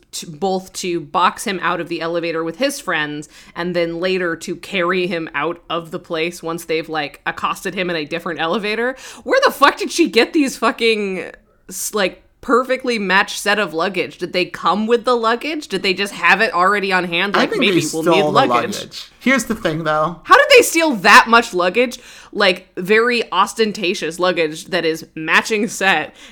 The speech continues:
Speaker 2: Here's the
Speaker 1: and
Speaker 2: thing.
Speaker 1: do it in the
Speaker 2: Fee got the
Speaker 1: lobby of the
Speaker 2: luggage.
Speaker 1: fucking hotel?
Speaker 2: Fee got the luggage from the same place that Bugs Bunny gets mallets.
Speaker 1: No,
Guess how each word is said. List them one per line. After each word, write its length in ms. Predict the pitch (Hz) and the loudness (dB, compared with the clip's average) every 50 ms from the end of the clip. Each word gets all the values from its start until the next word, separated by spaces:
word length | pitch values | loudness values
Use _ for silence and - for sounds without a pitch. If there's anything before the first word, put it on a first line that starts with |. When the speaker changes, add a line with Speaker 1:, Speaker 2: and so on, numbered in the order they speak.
| - - | -14 -4
Speaker 2:
Here's 260 | - 190 180 180 180 175 | 0 4 4 6 6 4
the 40 | 175 | 4
Speaker 1:
and 100 | 175 170 | 2 2
Speaker 2:
thing. 220 | 214 156 123 110 110 | 2 0 0 -2 -2
Speaker 1:
do 200 | 208 226 233 233 | 0 2 6 6
it 200 | 233 226 - - | 4 4 4 0
in 140 | 208 196 220 | 0 2 4
the 80 | 220 202 | 4 4
Speaker 2:
Fee 100 | 185 - | 2 2
got 300 | - 233 - 196 233 254 | 4 6 8 8 8 8
the 60 | 247 | 8
Speaker 1:
lobby 140 | 220 175 165 | 6 6 4
of 60 | 151 165 | 4 2
the 60 | 185 | 0
Speaker 2:
luggage. 120 | 190 185 | 0 2
Speaker 1:
fucking 380 | 202 202 226 - 202 185 175 208 | 0 -2 -2 -2 -4 -6 -4 -4
hotel? 520 | 202 165 - - - - - 160 - _ _ _ _ _ _ _ | -4 -6 -6 -6 -8 -10 -10 -14 -14 _ _ _ _ _ _ _
Speaker 2:
Fee 340 | _ - - - 180 196 208 | _ -20 -12 -8 -6 -4 0
got 200 | 226 240 240 - | 0 0 0 2
the 80 | 254 247 | 0 0
luggage 420 | 226 180 165 160 160 175 175 175 - | 2 0 0 0 0 -2 -4 -4 -8
from 120 | - 160 | -8 -6
the 100 | 160 151 | -6 -6
same 320 | 156 - 151 147 151 151 | -6 -6 -6 -6 -6 -8
place 320 | 151 - 147 143 139 139 - | -8 -6 -4 -4 -4 -6 -8
that 380 | - - 147 - - _ - | -6 -6 -6 -6 -6 _ -6
Bugs 260 | - 131 135 139 139 - | -4 -4 -2 -4 -6 -6
Bunny 300 | - 131 123 127 127 117 | -6 -6 -6 -6 -8 -8
gets 260 | 113 123 - - - | -8 -10 -12 -10 -10
mallets. 640 | 113 101 - - - - _ - - - - _ _ _ _ - | -10 -10 -8 -10 -12 -16 _ -20 -20 -20 -20 _ _ _ _ -6
Speaker 1:
No, 280 | 180 185 165 147 - | -2 -2 -2 -2 -4